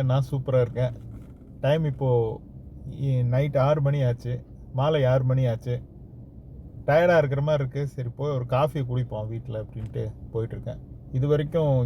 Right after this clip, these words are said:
எட்டு பயணம் பண்ணியிருக்கேன், நூத்தி ஆறு ரியாஸ் சம்பாதிச்சிருக்கேன். பெரிய பயணம் எதுவும் பண்ணல, சிறிய சிறிய பயணங்கள் தான் பண்ணேன். ஒரு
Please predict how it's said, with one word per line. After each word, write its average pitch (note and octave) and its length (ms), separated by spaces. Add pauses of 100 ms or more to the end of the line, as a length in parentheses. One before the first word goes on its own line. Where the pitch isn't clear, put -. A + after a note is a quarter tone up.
(140)
எட்டு B2+ 280
பயணம் C3+ 260
பண்ணியிருக்கேன், A#2 400 (380)
நூத்தி D#3+ 260 (140)
ஆறு C#3+ 180 (220)
ரியாஸ் A#2+ 340
சம்பாதிச்சிருக்கேன். A2 640 (420)
பெரிய C#3+ 280
பயணம் C3 280
எதுவும் A#2+ 240
பண்ணல, A#2 260 (920)
சிறிய C#3 300
சிறிய B2+ 260
பயணங்கள் G#2 460
தான் A#2+ 120 (480)
பண்ணேன். - 320 (1500)
ஒரு A#2+ 120